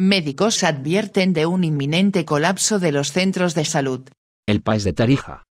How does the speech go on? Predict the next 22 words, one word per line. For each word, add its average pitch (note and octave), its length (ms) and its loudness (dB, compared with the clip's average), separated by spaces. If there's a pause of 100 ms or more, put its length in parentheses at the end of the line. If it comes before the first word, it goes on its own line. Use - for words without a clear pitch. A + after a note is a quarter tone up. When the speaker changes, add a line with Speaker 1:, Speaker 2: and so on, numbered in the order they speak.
(200)
Speaker 1:
Descartan E3+ 800 0
clases D#3+ 480 0
presenciales D#3+ 840 0
por C#3 200 -2
alza D#3+ 340 0
de D#3 140 -4
casos G#3 380 0
de E3+ 100 0
covid F3 300 0
diecinueve. C#3+ 760 -2 (720)
Rumbo F#3 460 4
al D3+ 120 2
siete G#3+ 400 0
de D#3+ 120 -2
marzo, B2+ 500 -4 (160)
¿cuándo A3 400 4
y F3+ 140 2
cómo A3+ 340 2
suspender D#3+ 720 0
el E3 140 2
calendario D#3+ 600 2
electoral? C3+ 880 0